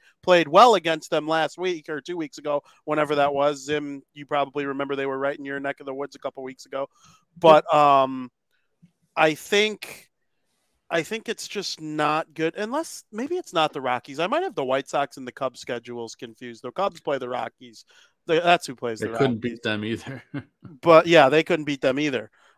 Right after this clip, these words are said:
Speaker 1: Um, but the White Sox are playing the Nationals, and they're winning right now, so that's good, I guess. I don't want them to get a hundred losses with the lottery and the fact that they're kinda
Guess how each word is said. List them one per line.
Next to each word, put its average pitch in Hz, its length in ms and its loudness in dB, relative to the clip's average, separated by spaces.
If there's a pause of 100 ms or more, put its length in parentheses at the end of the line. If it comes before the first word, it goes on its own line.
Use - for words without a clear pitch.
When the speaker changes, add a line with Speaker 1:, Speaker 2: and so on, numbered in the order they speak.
Speaker 1:
Um, 151 260 8
but 151 120 2
the 165 160 6
White 180 220 8
Sox 220 220 2
are 185 60 -10
playing 175 220 0
the 156 80 -4
Nationals, 156 440 -2
and 135 80 -10
they're 131 80 -2
winning 147 300 -4
right 127 200 -4
now, 131 180 -4
so 135 120 -12
that's 139 220 -4
good, 127 200 -6
I 123 120 -2
guess. 131 360 -6
I 165 140 4
don't 214 160 2
want 156 220 0
them 190 140 -4
to 180 60 -6
get 185 120 -4
a 170 80 0
hundred 180 260 -6
losses 185 540 -2 (420)
with 175 160 2
the 180 120 4
lottery 175 580 8
and 165 120 -4
the 151 60 -4
fact 196 280 0
that 175 100 -20
they're 165 80 -10
kinda 170 640 -4